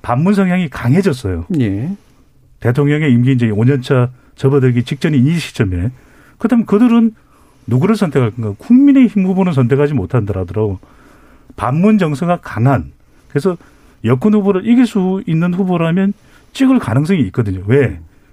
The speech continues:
Speaker 1: 그들이 원하는 것도 정권 교체일 수 있기 때문에. 그래서
Speaker 2: 예.
Speaker 1: 저는 더 큰 쪽으로 수렴한다.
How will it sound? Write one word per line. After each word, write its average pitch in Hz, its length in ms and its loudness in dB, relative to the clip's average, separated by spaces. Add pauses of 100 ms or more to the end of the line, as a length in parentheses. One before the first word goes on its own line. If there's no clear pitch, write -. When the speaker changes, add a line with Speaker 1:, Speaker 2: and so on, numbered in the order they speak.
(100)
Speaker 1:
그들이 233 300 2
원하는 131 400 2
것도 156 400 -2 (340)
정권 160 320 -2
교체일 139 340 -2
수 123 100 -4
있기 110 160 -6
때문에. 98 440 -4 (200)
그래서 143 200 0
Speaker 2:
예. - 20 -6
Speaker 1:
저는 196 200 0 (360)
더 143 160 -2
큰 240 180 0
쪽으로 240 240 2
수렴한다. 117 680 -2